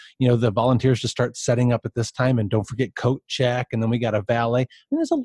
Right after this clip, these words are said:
lot of stuff to do, you know, even with a small event, just like you said, there's a lot of stuff to do. And, um, you know, organizations do rely a lot on, um, you know, on the volunteer force within the group to help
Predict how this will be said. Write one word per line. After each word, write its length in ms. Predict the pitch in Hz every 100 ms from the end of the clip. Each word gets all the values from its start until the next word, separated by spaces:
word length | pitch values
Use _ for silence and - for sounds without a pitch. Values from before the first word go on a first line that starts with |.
| -
lot 260 | 220 247
of 100 | 240
stuff 580 | - - - 160 214 - -
to 100 | 233
do, 460 | 170 104 92 87
you 160 | 98 165
know, 240 | 175 196
even 260 | 202 220 247
with 160 | 233 226
a 80 |
small 440 | 214 - 190 190 214
event, 260 | 170 123
just 180 | 160 -
like 140 | 214 202
you 60 | 196
said, 180 | 214 190
there's 120 | 233
a 60 |
lot 260 | 294 240 240
of 80 | 220
stuff 300 | - 202 -
to 80 | -
do. 200 | 135 113 - - - -
And, 220 | 180 185
um, 340 | 175 165 160 151 - _ _
you 140 | 262
know, 220 | 247 175 190
organizations 760 | 180 226 269 202 233 - 269 151
do 200 | 165 214
rely 420 | 196 160 165 190
a 140 | 165
lot 600 | 139 147 151 180 196 135 -
on, 380 | 131 127 131 123
um, 480 | 127 120 117 110 107 - _ _ -
you 100 | 160
know, 120 | 120
on 380 | - 131 135 143 - -
the 360 | 131 120 113 113
volunteer 400 | 135 156 139 185
force 420 | - 113 143 - - _ _
within 320 | 147 147 156
the 60 | 165
group 280 | 123 127 165 _ _ _
to 80 | 165
help 180 | 139